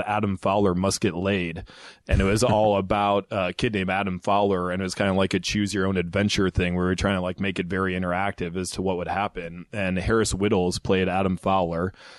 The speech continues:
Speaker 1: Uh, Anthony Jeselnik is in it.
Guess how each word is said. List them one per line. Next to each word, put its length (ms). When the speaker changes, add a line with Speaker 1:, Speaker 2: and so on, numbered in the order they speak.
Speaker 1:
Uh, 160
Anthony 400
Jeselnik 720
is 180
in 140
it. 160